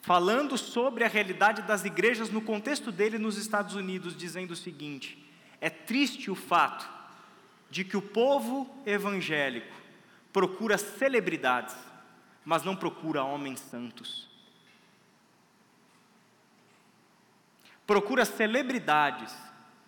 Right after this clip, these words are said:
mas não pessoas santas." Aonde tá o nosso interesse?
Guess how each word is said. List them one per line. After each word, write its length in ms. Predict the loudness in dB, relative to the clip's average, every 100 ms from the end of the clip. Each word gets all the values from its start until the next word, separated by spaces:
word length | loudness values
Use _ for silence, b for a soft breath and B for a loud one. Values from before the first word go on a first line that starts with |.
| _ -10
mas 160 | -8
não 140 | -8 -8
pessoas 480 | -8 -8 -10 -12
santas." 600 | -12 -16 -14 -14 -18 -20 -20 -20 -20 -20 _ _ _ _ _ _ _ _ _ _ _ _ _ _ _ _ _ _ _
Aonde 280 | -6 -4 -4
tá 120 | -4
o 80 | -2
nosso 260 | -4 -6 -10
interesse? 680 | -12 -10 -10 -10 -14 -20